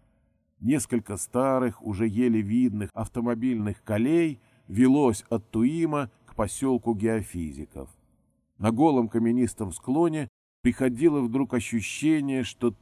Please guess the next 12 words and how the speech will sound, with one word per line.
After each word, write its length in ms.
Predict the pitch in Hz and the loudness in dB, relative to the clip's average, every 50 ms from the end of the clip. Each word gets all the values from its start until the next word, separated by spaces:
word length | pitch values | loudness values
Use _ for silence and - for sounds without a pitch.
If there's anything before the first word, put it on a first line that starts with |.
| _ - | _ 0
ты 220 | 156 160 160 143 | 0 2 2 0
здесь 360 | 123 120 120 135 123 113 - | -2 0 0 -2 -2 -2 -6
вовсе 500 | 92 98 117 143 143 110 - - 131 131 | -6 -2 0 0 0 -2 -4 -4 -2 -2
не 100 | 131 131 | 0 0
один. 680 | 131 127 123 113 98 92 90 80 73 73 71 65 62 - _ _ _ _ _ _ _ _ _ _ _ _ _ _ - | 0 0 0 0 -2 -6 -8 -8 -8 -8 -10 -12 -16 -20 _ _ _ _ _ _ _ _ _ _ _ _ _ _ -6
Виден 380 | - 120 180 185 170 175 156 135 | 0 0 0 4 4 2 2 2
был 220 | 127 151 151 147 - - | 0 0 0 0 0 2
и 100 | 123 127 | 2 2
весь 240 | 143 151 127 - | 4 2 0 0
склон, 580 | - - - 117 123 131 139 147 143 139 127 113 - _ _ _ | -4 -8 -2 0 0 2 2 2 2 0 0 -2 -6 _ _ _
все 240 | - - 135 143 135 | -10 -2 2 2 4
лиственницы 960 | 113 117 131 143 147 139 113 - - 123 123 120 120 113 - - 113 107 | 4 4 2 2 2 -2 -2 -2 -2 -2 0 0 0 -2 -2 -2 -2 -2